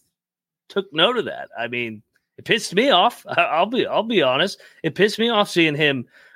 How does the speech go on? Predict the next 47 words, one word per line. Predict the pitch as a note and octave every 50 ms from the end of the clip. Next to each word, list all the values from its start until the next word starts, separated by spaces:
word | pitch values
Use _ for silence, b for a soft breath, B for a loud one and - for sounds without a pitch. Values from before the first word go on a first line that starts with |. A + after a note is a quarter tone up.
| b -
uh, |
uh, | C#3 C#3 C3+ C3 - C#3+ C#3 B2+ A#2+ A#2 A2 G#2+ A2
on | B2 B2
a | A#2
story | - - - D#3 D3 C#3+ C#3
or | C3+
whatever | B2+ B2+ C3 C3 C3 C3 B2+ B2+ C3 A#2+
it | A2+
was, | B2 B2 B2 B2 -
tweet. | - - D3 C#3 C#3 C3+
I, | C#3 C#3 D#3 D3+
I | - C#3 C#3+
forget | - C#3 C3 C3 A#2+
what | A#2 A2+
it | G#2+ G#2+
was, | B2 C#3+ E3 D3 B2+ B2+ B2+ - - - - - - - - - - _ _ _ _ -
having | D3 D3+ D#3+ D3
Country | - F3 F#3 F3+ - E3+
Roads | E3 E3+ A3+ B3+ A3+ A#2+ A#2 - - -
blast | - C3+ A#2+ A#2+ A#2 A#2 - - - D3+
a-, | C3 A#2
as | C3+ D3 C#3
he's | D3 D3 D3
leaving | D#3+ E3 E3+ E3+ E3+
the | D#3
Coliseum. | - E3+ F3 F3+ F3 - - G#3+ A#3+ F#3+ - F#2 - _
I | B2+
mean, | D3 D3+ E3+
it | F#3+ -
pissed | - A#3 A3+ -
me | G#3+ G#3+
off. | A3 B3+ C#4+ C4 - - _ _ _ _ _ _ _ _ _ _ _ _ -
It, | F3+ F#3 F3 - G2+
I | D3 D#3
mean, | D3 D3+ D3 C3+
they, | D#3+ E3 - -
he's | _ A#2 C#3+ F#3 G3 F3+
from, | - - - E3 F#3+ B3+ A#3+ F#3+ C#3+ A#2 A2 _ _ _ -
he's | F3+ F3
from | - - D#3+ G#3+ A#3+ A3+
Fairmont. | - - C#3 B2 G#2+ G#2 F#2 F2 G#2+
He's | C#3+ D#3+ -
from | - G#3 G#3+ A3+
Marion | G3+ D#3 C#3 C3 A#2+ A2 G2+
County. | - B2 A2+ G2+ F#2+ F#2+ F2+ F#2+
He | - D#3 E3+ D#3+
played | _ - D3 G3 A3 G#3+ F3 D#3+